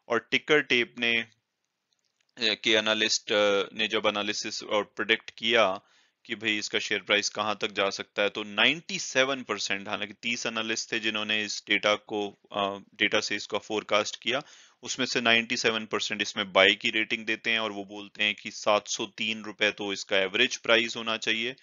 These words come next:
और अगर ये बढ़ने पे आया तो आठ सौ छियालीस रुपए तक भी जा सकता है। और मिनिमम प्राइस भी जो, अ, वो देख रहे हैं उनके एनालिस्ट, वो छह सौ पाँच है, जो कि करंट प्राइस से ऊपर है। तो इन, इन सबको देखकर लगता है कि, अ,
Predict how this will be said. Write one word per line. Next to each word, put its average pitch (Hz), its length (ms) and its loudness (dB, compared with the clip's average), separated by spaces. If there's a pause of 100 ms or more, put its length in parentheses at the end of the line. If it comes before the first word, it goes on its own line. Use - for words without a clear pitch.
(460)
और 104 320 6
अगर 98 220 0
ये 101 120 0
बढ़ने 101 360 0
पे 101 120 2
आया 98 240 6
तो 98 140 -2
आठ 95 200 2
सौ - 160 -4
छियालीस 113 560 2
रुपए 113 200 -2
तक 110 140 -4
भी 110 140 -8
जा 107 160 0
सकता - 320 -4
है। 123 60 4
और 120 100 -2
मिनिमम 175 520 -4
प्राइस 113 420 4
भी 113 140 -2
जो, 104 420 -6 (540)
अ, 107 60 0
वो 101 440 -2
देख 113 360 0
रहे 107 180 0
हैं 101 100 -2
उनके 101 260 -6
एनालिस्ट, 101 400 -4
वो 104 60 -12
छह 113 200 -6
सौ 107 160 -8
पाँच 101 340 -2
है, 104 60 -6
जो 101 100 -8
कि 104 120 -8
करंट 98 340 -2
प्राइस - 240 -6
से - 140 -6
ऊपर - 340 -12
है। 98 220 -12
तो 104 220 -20 (320)
इन, 123 320 -6
इन 143 100 -10
सबको 135 380 -4
देखकर 123 380 0
लगता 113 320 2
है 113 140 6
कि, 113 300 0 (840)
अ, 101 420 6